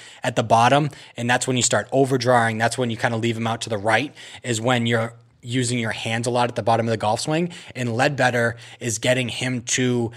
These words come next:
kinda take that away and just really focus, focus on the rotation of his body. And it's really,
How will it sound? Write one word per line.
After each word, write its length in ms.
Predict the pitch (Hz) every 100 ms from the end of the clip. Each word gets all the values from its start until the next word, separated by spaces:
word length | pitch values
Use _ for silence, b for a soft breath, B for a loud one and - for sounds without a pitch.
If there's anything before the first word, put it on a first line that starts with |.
| B
kinda 220 | - 135
take 280 | 120 - 139
that 140 | 139 127
away 460 | 113 127 131 127
and 140 | 120 117
just 160 | 104
really 180 | 117 123
focus, 560 | - 123 120 117 - - -
focus 600 | - 131 127 110 - - B B
on 160 | 127 120
the 80 |
rotation 520 | 117 110 - 127 - 135
of 60 |
his 140 | 120 104
body. 480 | 110 110 127 147
And 120 | 120 117
it's 160 | 120
really, 600 | 101 98 120 117 107 98